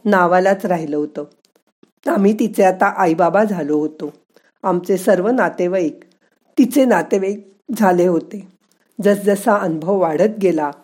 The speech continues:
तसतसं घरातलं तिचं महत्त्व वाढत जात होतं. कोणाचं लग्न कार्य असो, अन्य कोणताही छोटा मोठा समारंभ असो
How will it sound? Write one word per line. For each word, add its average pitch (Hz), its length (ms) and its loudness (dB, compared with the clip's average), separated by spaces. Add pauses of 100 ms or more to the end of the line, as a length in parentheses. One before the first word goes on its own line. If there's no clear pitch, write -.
(420)
तसतसं 214 680 0
घरातलं 185 480 0
तिचं 180 400 -6
महत्त्व 180 560 -6 (440)
वाढत 180 400 2 (140)
जात 156 240 -4
होतं. 147 300 -8 (640)
कोणाचं 202 400 2
लग्न 175 360 -2
कार्य 170 380 0
असो, 151 580 -8 (600)
अन्य 208 360 2
कोणताही 196 640 0
छोटा 180 340 0
मोठा 185 320 -4
समारंभ 185 580 -2
असो 151 600 -4